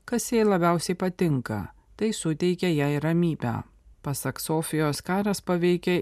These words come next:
ir jos santykius su draugais. Kai kurie išvyko į užsienį, bendravimas su jais dabar ribotas.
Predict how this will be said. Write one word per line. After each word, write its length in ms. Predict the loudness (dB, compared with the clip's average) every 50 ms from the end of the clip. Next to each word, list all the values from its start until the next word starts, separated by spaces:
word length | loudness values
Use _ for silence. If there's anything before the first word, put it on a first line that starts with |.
| 0 0
ir 100 | 0 0 2 0
jos 160 | 0 0 0 -2
santykius 600 | -2 0 0 2 0 0 -2 -4 -4 -2 -2 -2 -2
su 80 | -2 -2
draugais. 640 | 0 0 0 0 0 0 2 2 2 0 -2 -4 -8 -8 -8 -10
Kai 140 | -10 -6 -4
kurie 220 | -2 0 2 4 4 2
išvyko 480 | 2 0 -2 -2 -2 -2 -2 0 0 0 2 2
į 140 | 0 0 0
užsienį, 560 | 0 0 -2 -2 -2 0 2 2 2 2 0 -2 -4 -6
bendravimas 800 | -4 -2 0 0 2 2 2 2 2 2 2 2 2 0 0 -2
su 80 | -2 -2
jais 380 | 0 0 2 2 2 0 0 -4 -6 -8 -14 _ _ -2
dabar 400 | 0 0 2 2 2 2 0 0 -2
ribotas. 1000 | -2 0 0 0 0 2 2 0 0 0 -2 -2 -4 -2 -4 -6 -6 -8 -12